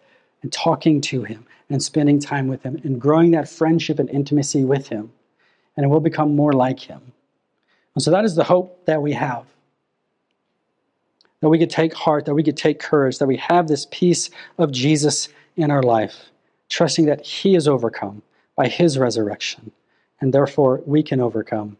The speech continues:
because we're in him. And so let me close us in prayer. Invite the worship team to come up here.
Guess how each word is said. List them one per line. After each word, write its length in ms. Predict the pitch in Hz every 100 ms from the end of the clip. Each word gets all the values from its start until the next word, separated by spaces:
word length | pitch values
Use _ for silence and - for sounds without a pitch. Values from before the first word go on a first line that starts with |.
| _
because 280 | 117 117 113
we're 120 | 113
in 240 | 104 98 - _ -
him. 180 | 101 196 _ _ _ _ _ _ _ _ _ _ _ _ _ _ _ _ _ _ _ _
And 80 | -
so 60 | 139
let 60 |
me 80 | 165
close 260 | - 151 139
us 300 | 139 - - _ _ 131
in 120 | 120
prayer. 260 | 135 127
Invite 260 | 127 139 131
the 100 | 135
worship 360 | 143 131 - 139
team 340 | 139 127 117 -
to 80 | 110
come 160 | -
up 140 | 123 -
here. 200 | 120